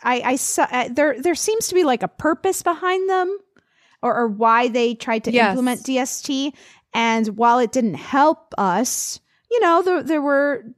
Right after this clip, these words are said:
Speaker 1: uh, difficult times and people had to adjust to many things. That said,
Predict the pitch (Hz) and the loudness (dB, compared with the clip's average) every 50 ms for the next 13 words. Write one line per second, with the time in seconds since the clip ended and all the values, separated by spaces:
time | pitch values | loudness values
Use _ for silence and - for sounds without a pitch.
0 | _ _ _ _ _ _ _ _ _ - - - - 254 269 277 269 269 - _ | _ _ _ _ _ _ _ _ _ -20 -16 -16 -16 -16 -16 -18 -18 -20 -20 _
1 | _ _ _ - - - - - - - - - - - - 294 220 - - - | _ _ _ 0 0 0 0 0 0 2 2 2 2 2 2 2 2 0 -2 -10
2 | - - - - - - - _ _ _ _ _ _ _ _ - - 247 233 269 | -14 -14 -12 -12 -12 -14 -16 _ _ _ _ _ _ _ _ -8 -6 -4 -2 -2
3 | 269 - 269 269 269 254 240 - 254 262 208 - 226 214 - - - - 240 214 | -2 0 0 2 2 2 0 0 -2 -2 0 2 2 0 0 -2 -2 2 2 2
4 | 196 185 185 175 185 - - - - - - - - - - - _ _ _ _ | 2 2 0 -2 -6 -8 -12 -16 -16 -16 -16 -16 -14 -14 -16 -16 _ _ _ _
5 | _ _ _ _ _ - - _ 381 427 453 _ _ _ - 220 240 294 349 523 | _ _ _ _ _ -20 -20 _ _ -20 -20 _ _ _ -8 0 4 4 4 4
6 | 523 - - - - 220 180 156 156 180 202 247 - | 2 0 -4 0 2 2 2 4 2 0 0 -2 -6